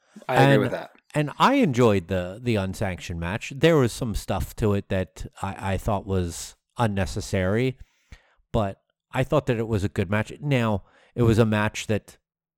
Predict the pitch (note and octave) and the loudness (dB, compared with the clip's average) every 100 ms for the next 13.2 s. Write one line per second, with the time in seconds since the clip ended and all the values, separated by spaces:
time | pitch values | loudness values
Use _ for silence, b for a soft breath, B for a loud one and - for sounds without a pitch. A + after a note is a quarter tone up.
0 | _ - - E3+ A2+ G#2 G2+ G2 G2+ F#2 | _ -2 0 4 6 6 2 2 0 0
1 | F#2+ F#2+ G2 F2+ - D#2 E2 D#2+ G2 F3 | -4 -6 -6 -8 -8 -8 -8 -8 -8 -8
2 | D3+ - C#3 A2 G2 F2+ F2 F#2 D2 F2 | -10 -8 -2 -2 -2 -8 -6 -4 0 0
3 | E2 D#2+ - _ _ _ _ _ _ _ | 0 -2 -8 _ _ _ _ _ _ _
4 | _ - C3 B2+ B2+ G#2+ F2+ - F#2+ F2+ | _ -18 -14 -6 -2 0 -2 -4 -4 -4
5 | E2+ - E2 A#2 - b b b b b | -6 -6 -6 -6 -8 b b b b b
6 | b b - E3+ E3 E3+ - F3 - - | b b -4 0 2 2 2 2 0 -8
7 | E3+ A3+ C4+ - C#4+ C4 - F#3 G3+ A3 | 0 0 0 0 2 2 2 -2 4 2
8 | G3+ G#3 A3+ - - D#3+ F3+ F3 F3+ E3 | 4 0 0 -4 4 6 6 0 -2 0
9 | F3+ F3+ F3 E3+ E3+ E3+ - D3+ D#3+ - | 4 4 2 0 -2 -4 -4 -2 -2 -2
10 | F3 D#3+ D3+ F3 E3+ G3 B2+ D2+ - - | -4 -4 -4 -2 0 0 0 -2 -6 -16
11 | - A#2 C3 C#3+ C3+ C3+ C3 B2 - - | -4 -2 2 0 0 2 2 2 2 2
12 | A2 A#2 - G#2+ F#2 - F#2 F#2 C#3 - | 2 0 0 -2 0 0 0 -2 -2 -2
13 | - - | -12 -14